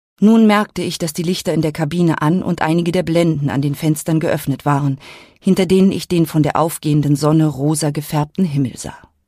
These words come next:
„Nein, danke, nur Kaffee. Bitte schwarz.“ Sie nickte und entfernte sich.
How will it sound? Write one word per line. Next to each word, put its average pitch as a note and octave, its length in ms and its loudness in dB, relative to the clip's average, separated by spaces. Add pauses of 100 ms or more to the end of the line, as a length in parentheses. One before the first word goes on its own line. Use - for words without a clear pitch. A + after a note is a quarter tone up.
(540)
„Nein, G#3+ 220 4
danke, D3+ 380 -2 (100)
nur G#3 140 4
Kaffee. D#3 380 -4 (460)
Bitte G3+ 180 0
schwarz.“ - 460 -4 (1200)
Sie F#3 180 0
nickte F#3+ 400 2
und F#3 140 0
entfernte - 520 -2
sich. - 320 -18